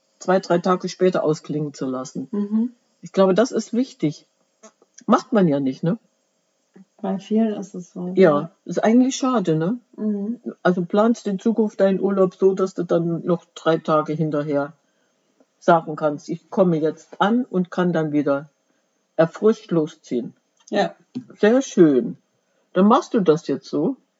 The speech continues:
Speaker 2: Mhm.
Speaker 1: Willst du jetzt in Urlaub?
Speaker 2: Am liebsten schon,
Speaker 1: Am
Speaker 2: ja.
Speaker 1: liebsten schon, ja.
Speaker 2: Ja.
Speaker 1: Ja, macht ja auch
Speaker 2: Aber
Speaker 1: Sinn.
Speaker 2: ich fand's interessant. Das hat mich die letzten Tage echt beschäftigt.
Speaker 1: Ja, sicher, weil du ja wirklich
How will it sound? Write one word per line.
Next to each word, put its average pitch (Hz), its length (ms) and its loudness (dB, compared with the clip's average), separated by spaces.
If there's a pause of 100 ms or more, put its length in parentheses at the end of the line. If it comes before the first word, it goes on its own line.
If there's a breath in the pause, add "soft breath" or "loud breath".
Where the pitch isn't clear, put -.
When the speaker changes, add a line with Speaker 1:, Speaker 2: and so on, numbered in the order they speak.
(460)
Speaker 2:
Mhm. 240 360 2
Speaker 1:
Willst 202 440 4
du 214 40 4
jetzt 170 280 2
in 147 120 -4
Urlaub? 151 520 2 (480)
Speaker 2:
Am 247 160 0
liebsten 262 460 0
schon, 220 260 -6
Speaker 1:
Am 196 160 6
Speaker 2:
ja. 156 80 0
Speaker 1:
liebsten - 360 -6
schon, 120 340 -6
ja. - 300 -12 (460)
Speaker 2:
Ja. - 160 -16 (380)
Speaker 1:
Ja, 214 120 4
macht 233 240 0
ja 196 80 0
auch 190 80 -6
Speaker 2:
Aber 233 160 2
Speaker 1:
Sinn. 269 80 4
Speaker 2:
ich 269 80 -8
fand's 320 220 2
interessant. 254 600 -4
Das 214 180 -8
hat 269 180 -6
mich 262 160 -2
die 247 180 -8
letzten 254 440 -6
Tage 240 380 -4
echt 220 260 -6
beschäftigt. - 840 -8 (180)
Speaker 1:
Ja, 196 120 0
sicher, 214 600 0 (200)
weil 202 180 4
du 208 140 0
ja 208 260 4 (160)
wirklich 226 540 2